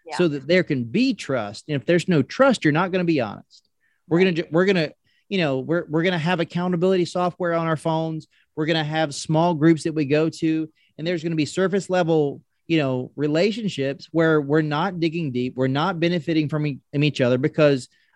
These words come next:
Speaker 2: I'm just telling you what I want you to hear so
Speaker 1: Right.
Speaker 2: that you respond in the way that I want, because I want you to think about me in a certain way.
Speaker 1: Yep.
Speaker 2: And, you know, that's not how, like, Proverbs twenty-seven, uh, twenty-seven seventeen, it's like iron sharpens iron.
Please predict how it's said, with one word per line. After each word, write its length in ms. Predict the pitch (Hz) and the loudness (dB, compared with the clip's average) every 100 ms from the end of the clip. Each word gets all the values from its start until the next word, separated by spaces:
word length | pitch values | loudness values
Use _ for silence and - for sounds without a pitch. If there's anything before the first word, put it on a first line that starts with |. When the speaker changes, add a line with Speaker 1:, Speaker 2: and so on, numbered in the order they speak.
| _ | _
Speaker 2:
I'm 220 | 147 196 | -2 0
just 220 | 180 160 - | 0 -4 -4
telling 360 | 180 175 156 | -2 0 0
you 220 | 151 208 | 0 -2
what 460 | 185 135 143 135 127 _ _ - | -2 2 4 2 0 _ _ -10
I 160 | 156 208 | -4 -2
want 280 | 180 170 147 | 0 -2 -4
you 160 | 143 | -2
to 80 | 120 | -2
hear 500 | - 123 107 120 135 | -4 -4 -4 -6 -10
so 180 | - - | -4 2
Speaker 1:
Right. 80 | 160 | 4
Speaker 2:
that 260 | 135 131 - _ _ _ - | 4 2 -2 _ _ _ -10
you 340 | 127 202 220 | -2 0 2
respond 500 | 147 143 - 156 156 | 0 -4 -4 -2 -2
in 60 | 147 | 0
the 80 | 139 | 0
way 180 | 143 | 0
that 140 | 131 131 | 2 0
I 60 | |
want, 260 | 127 185 147 | 0 -2 -4
because 240 | 147 147 - | -2 -2 -4
I 220 | 147 165 | -4 -2
want 260 | 190 170 143 | 0 0 -2
you 120 | 147 | -2
to 80 | 131 | -2
think 320 | 120 - 170 | -2 -2 0
about 240 | 151 139 139 | 2 2 2
me 100 | 139 | 0
in 80 | 131 | -2
a 40 | |
certain 360 | - 151 131 131 | -2 -2 -2 -2
way. 320 | 156 117 - _ _ - | -2 -4 -10 _ _ -16
Speaker 1:
Yep. 80 | 170 | -6
Speaker 2:
And, 240 | 170 156 - _ _ - | -2 -2 -6 _ _ 0
you 80 | 175 | 2
know, 60 | |
that's 260 | 143 196 - | 4 2 2
not 280 | 202 196 170 | 0 0 0
how, 200 | 165 151 | 0 2
like, 180 | 143 - | 0 0
Proverbs 460 | 165 180 180 147 | 0 2 2 0
twenty-seven, 640 | - 170 165 165 175 160 - | -4 -4 -2 0 2 2 0
uh, 180 | 139 127 | -2 0
twenty-seven 460 | - 185 190 165 | 0 0 2 2
seventeen, 480 | 156 156 147 185 208 | 2 0 0 -2 -4
it's 80 | 143 | -4
like 140 | 117 | -6
iron 260 | 151 165 180 | 0 0 2
sharpens 380 | 180 170 143 123 | 0 0 0 2
iron. 400 | 175 214 151 | 2 2 0